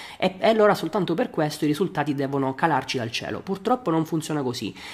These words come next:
Non devi commettere l'errore di essere impaziente per il risultato che, che vuoi ottenere. Devi capire che questo percorso, questo processo di apprendimento richiede del tempo,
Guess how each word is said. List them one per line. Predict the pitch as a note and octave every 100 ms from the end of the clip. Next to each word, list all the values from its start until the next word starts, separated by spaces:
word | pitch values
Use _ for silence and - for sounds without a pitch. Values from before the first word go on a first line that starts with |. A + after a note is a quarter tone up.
| -
Non | F3 F#3
devi | A3+ F3+
commettere | D#3+ F3+ F3+ D3+
l'errore | E3+ F3 A3
di | E3+ D3+ D3
essere | D3+ D#3+
impaziente | E3 E3+ - - F#3 G3 F#3+ D3+
per | C#3+
il | C#3
risultato | D3 E3+ E3 D#3
che, | C#3 C#3 -
che | D3
vuoi | C3 B2+
ottenere. | B2+ A#2 D#2+ G#2+
Devi | B2 D3 E3+
capire | F#3+ A#3+ A3+
che | D3
questo | - G3+ G3+ D#3+
percorso, | D#3+ - F3+ F#3 D#3
questo | C#3 C#3 C3+
processo | D3+ D#3 F#3 F3+ C#3
di | C#3
apprendimento | C#3 D#3 F3+ G3 G#3 D#3+
richiede | C#3+ E3 C#3
del | C#3+ D3
tempo, | C#3 A#2+ A#2+ G3